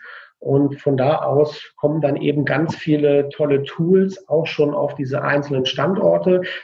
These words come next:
Das heißt also, wie viele Großunternehmen, ähm,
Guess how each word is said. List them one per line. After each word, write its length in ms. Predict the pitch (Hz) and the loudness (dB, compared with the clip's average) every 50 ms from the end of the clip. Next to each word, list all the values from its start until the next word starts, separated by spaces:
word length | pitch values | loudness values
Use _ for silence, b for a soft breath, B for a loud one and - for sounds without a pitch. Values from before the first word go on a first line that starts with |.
| B | B
Das 160 | - 131 131 | -12 -12 -8
heißt 300 | - 139 139 143 - - - | -4 0 0 0 0 0 -2
also, 220 | 143 135 135 127 | -2 -2 0 0
wie 120 | 131 139 135 | 0 -2 -2
viele 280 | 131 - 190 190 185 | 0 0 2 2 2
Großunternehmen, 1000 | 160 - - 143 160 160 175 170 147 - 143 143 135 135 143 151 165 165 160 165 B B B B B _ _ | 2 2 2 2 2 2 2 0 0 2 2 0 2 2 2 2 2 2 0 -2 B B B B B _ _
ähm, 440 | 143 143 143 143 143 143 143 135 | -2 0 2 2 2 2 0 -2